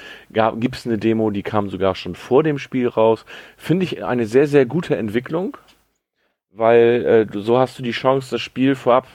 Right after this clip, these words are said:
vielleicht eine Stunde oder was weiß ich nicht was, äh, äh, zu spielen und dir schon mal ein Bild darüber zu machen, äh, ob das funktioniert oder nicht,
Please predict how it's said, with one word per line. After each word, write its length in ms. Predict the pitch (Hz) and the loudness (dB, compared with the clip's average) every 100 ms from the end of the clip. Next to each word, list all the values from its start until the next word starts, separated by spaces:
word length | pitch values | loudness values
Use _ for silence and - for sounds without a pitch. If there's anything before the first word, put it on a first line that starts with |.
| _ | _
vielleicht 320 | - 107 98 | -6 -4 -4
eine 100 | 101 | -6
Stunde 400 | - 120 127 120 | -6 -4 -2 -2
oder 200 | 95 101 | -2 -2
was 180 | 101 - | -2 -4
weiß 120 | 101 | -10
ich 100 | 110 | -10
nicht 180 | 127 - | -12 -2
was, 260 | 123 120 - - - - | 0 -2 -12 -20 -20 -4
äh, 360 | - 113 92 95 | 4 4 4 0
äh, 40 | |
zu 160 | 107 117 | 0 -6
spielen 380 | - 120 143 139 | -4 2 2 2
und 120 | 120 | -2
dir 80 | 120 | -4
schon 140 | - | -2
mal 80 | 113 | -2
ein 80 | 107 | 2
Bild 180 | 127 139 | 2 2
darüber 240 | 120 117 | 0 -2
zu 160 | - 113 | -2 -4
machen, 280 | 107 113 64 - | -4 -4 -8 -2
äh, 120 | 107 | 0
ob 280 | - - - | 0 -4 -6
das 220 | 107 - - - _ | -10 -14 -20 -20 _
funktioniert 580 | 123 120 - 120 120 - | -6 -6 -6 0 0 2
oder 160 | 107 | 2
nicht, 320 | 117 113 - | 2 -2 -4